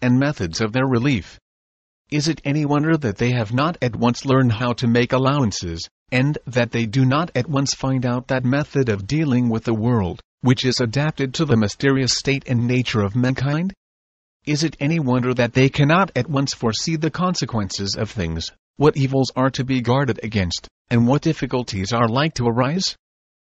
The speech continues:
We have been long in a strange stupor. The influences of the Spirit of God upon the heart have been but little felt, and the nature of them but little taught. So that they are in many respects new to great numbers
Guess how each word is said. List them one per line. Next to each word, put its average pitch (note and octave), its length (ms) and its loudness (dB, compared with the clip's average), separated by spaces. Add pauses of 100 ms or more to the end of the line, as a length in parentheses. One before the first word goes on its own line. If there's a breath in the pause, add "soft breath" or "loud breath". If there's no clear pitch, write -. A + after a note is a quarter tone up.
We B2 140 2
have A#2 120 2
been A#2+ 140 4
long C3 280 2
in B2+ 80 2
a B2+ 60 0
strange C3+ 440 -4
stupor. C3+ 380 -2
The G#2+ 160 2
influences C#3 540 -2
of C3+ 80 0
the C3 80 0
Spirit F3 440 0
of A2+ 240 -4
God A2+ 340 0
upon B2+ 420 -2
the A#2 80 2
heart C#3 320 -2
have B2+ 260 -2
been C#3 240 2
but B2+ 180 0
little B2 280 0
felt, A#2 460 -2 (240)
and A#2+ 180 4
the A#2+ 60 4
nature C#3 480 2
of A2+ 160 -2
them A#2+ 200 4
but B2 140 0
little C3 320 0
taught. C3+ 400 -4 (720)
So - 220 2
that C3+ 220 0
they A2+ 100 4
are G#2+ 140 4
in A#2+ 160 4
many C#3+ 240 4
respects B2+ 520 0
new C#3 200 2
to C3 120 -2
great B2 360 2
numbers B2+ 340 0